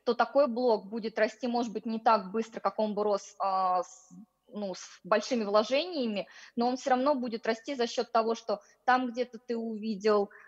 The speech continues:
а, тебя увидели, там, я, например, бы подписалась, да, мне, например, сейчас интересно, там, а, на кого Кира подписана, я бы пошла и подписалась. То есть если Кира, например, кинет, а, про этого человека в сторис ссылку,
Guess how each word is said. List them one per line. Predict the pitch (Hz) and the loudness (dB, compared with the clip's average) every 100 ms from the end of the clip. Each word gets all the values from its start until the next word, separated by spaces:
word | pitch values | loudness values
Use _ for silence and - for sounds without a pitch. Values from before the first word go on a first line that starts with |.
| - | -2
а, | 196 196 | 2 2
тебя | 226 202 214 | 0 2 4
увидели, | 214 190 196 | 2 -2 -6
там, | 185 190 190 | -2 -4 0
я, | 208 | -2
например, | 208 202 208 202 | -2 -6 -2 -2
бы | 190 | -2
подписалась, | 208 202 214 - 202 190 185 | -8 -10 -12 0 2 2 2
да, | 196 | 0
мне, | 202 214 | 0 -6
например, | 226 214 208 | -6 -4 -4
сейчас | 202 - 226 247 | -6 -2 -2 -2
интересно, | 220 233 208 202 - 190 | -6 -4 0 -2 -2 -10
там, | - 180 180 175 | -6 -8 -8 -6
а, | 185 185 | -2 -2
на | 180 | -2
кого | 185 202 208 | -4 -4 -4
Кира | - 202 | -4 -4
подписана, | - 202 - 247 214 | -2 -6 -6 -14 -4
я | 196 | -4
бы | 190 | -2
пошла | 202 196 - 220 | -4 -2 2 2
и | 226 | 2
подписалась. | - - - 202 185 | -6 -16 -4 -2 -2
То | - | -6
есть | |
если | 208 214 | -16 -14
Кира, | - 226 | -10 -10
например, | 214 - 208 202 202 | -10 -12 -4 -4 -4
кинет, | 233 214 - - - - - | -6 -8 -8 -18 -20 -20 2
а, | 208 202 | 4 6
про | 214 | 2
этого | 214 214 | -2 -4
человека | - 220 214 220 214 208 196 | -6 0 0 0 0 -2 -2
в | |
сторис | - - 226 214 - _ | -4 -4 -4 -6 -12 _
ссылку, | 262 330 339 302 269 | -4 -4 -4 -4 -4